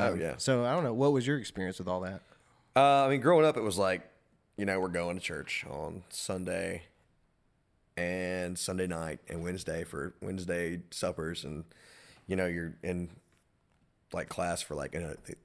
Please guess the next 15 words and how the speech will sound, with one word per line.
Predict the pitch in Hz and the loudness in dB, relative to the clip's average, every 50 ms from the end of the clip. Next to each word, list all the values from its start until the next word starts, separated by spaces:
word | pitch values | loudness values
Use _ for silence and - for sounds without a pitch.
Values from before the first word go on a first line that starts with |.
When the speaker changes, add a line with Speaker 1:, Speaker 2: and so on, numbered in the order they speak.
| _ - | _ -12
Speaker 1:
I | - | -10
don't | - 78 | -8 -8
know, | 78 82 85 - | -8 -8 -8 -8
an | 65 | -8
hour | 78 73 78 80 82 | -8 -6 -6 -6 -6
or | 82 | -4
so, | 82 - - - 80 78 - - | -6 -6 -6 -4 -6 -6 -6 -8
like, | - 69 | -10 -6
Sunday | - - 85 80 80 78 | -6 -4 -4 -4 -4 -6
class | 82 - 87 82 85 85 85 - - - - - - - - _ | -6 -6 -6 -6 -6 -6 -6 -8 -12 -12 -18 -20 -20 -20 -20 _
on | - 90 | -6 -4
a | 85 | -2
Wednesday | 87 90 85 80 82 85 | -2 -2 -2 -2 -4 -4
night. | 87 87 85 85 85 - - _ - | -2 -2 -2 -2 -4 -6 -8 _ -4
Um, | 85 82 80 78 78 80 | -4 -2 -2 -4 -6 -8